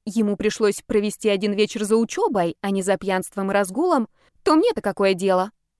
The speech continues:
«Ну», — протянула я, не зная, как отреагировать на такую честность. Мади поняла это по-своему. «Я слышала, как преподаватели говорят, что на тебя напала грифоница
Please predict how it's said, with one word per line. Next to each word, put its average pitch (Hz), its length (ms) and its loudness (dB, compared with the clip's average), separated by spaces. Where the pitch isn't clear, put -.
«Ну», — 196 640 0
протянула 196 440 0
я, 185 220 0
не 190 120 -4
зная, 185 280 -2
как 185 160 -6
отреагировать 185 560 -2
на 190 100 -4
такую 196 300 -4
честность. 185 560 -6
Мади 247 280 2
поняла 226 360 2
это 226 120 0
по-своему. 165 680 -4
«Я 247 240 4
слышала, 262 560 -4
как 208 220 -2
преподаватели 208 640 0
говорят, 208 380 2
что - 160 -4
на 214 100 0
тебя 208 240 0
напала 214 340 2
грифоница 233 840 0